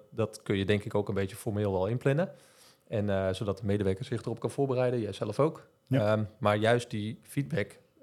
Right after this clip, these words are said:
Speaker 1: ben ik ook zeker van mening dat je die snel en eerlijk moet brengen. En op het moment dat je die cultuur weet te creëren, de, en feedback is positief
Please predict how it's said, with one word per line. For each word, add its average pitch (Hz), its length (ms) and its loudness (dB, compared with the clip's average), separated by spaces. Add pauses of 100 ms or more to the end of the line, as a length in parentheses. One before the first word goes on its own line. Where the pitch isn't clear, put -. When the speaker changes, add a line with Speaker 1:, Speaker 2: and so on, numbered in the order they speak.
(100)
Speaker 1:
ben 101 120 -2
ik - 200 -4
ook - 320 -4
zeker 123 340 0
van 101 120 0
mening 101 260 2
dat 104 160 2
je 110 100 -2
die 101 280 -4 (300)
snel 123 500 2
en 104 340 0
eerlijk 113 320 2
moet 107 100 -2
brengen. 107 320 0 (460)
En - 100 -6
op 110 60 4
het 104 40 -6
moment 107 240 0
dat 107 140 -2
je 110 80 -4
die 113 160 -2
cultuur 113 380 -2
weet 104 140 0
te - 60 -14
creëren, 107 560 -2
de, - 80 -8
en 117 340 -8
feedback 110 320 -4
is 104 140 -6
positief 113 580 -2